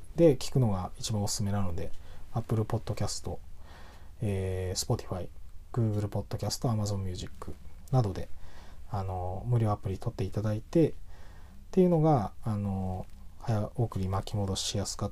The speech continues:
たり、新しいエピソードが追加されたら、あの、通知が来たりとか、あの、聞きやす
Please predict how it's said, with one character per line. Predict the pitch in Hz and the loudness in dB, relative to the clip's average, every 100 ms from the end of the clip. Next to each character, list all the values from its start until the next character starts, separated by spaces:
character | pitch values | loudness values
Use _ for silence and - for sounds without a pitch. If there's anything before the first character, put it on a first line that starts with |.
| - | 0
た | 156 | 4
り、 | 151 - - | 4 2 0
新 | 120 107 104 | 2 2 2
し | - 107 101 | 2 2 0
い | |
エ | 98 | 0
ピ | |
ソ | - 101 | -2 -2
ー | 101 | 0
ド | 120 | 4
が | 139 107 | 4 2
追 | - 104 | 0 -2
加 | - | -2
さ | - 101 | -2 0
れ | 101 | 2
た | 170 | 6
ら、 | 170 117 - - - - - | 6 4 0 -8 -10 -10 -4
あ | 117 | -2
の、 | 104 98 95 92 92 - | -2 -2 -4 -4 -6 -6
通 | - 107 | -2 0
知 | - | 0
が | 98 | -2
来 | - - | -2 -2
た | 98 | -2
り | |
と | - - | -2 -4
か、 | - - - - - - | -4 -6 -14 -10 -8 -4
あ | 98 | -4
の、 | 95 92 | -2 -2
聞 | - | -4
き | - | 0
や | 110 | 0
す | - | 2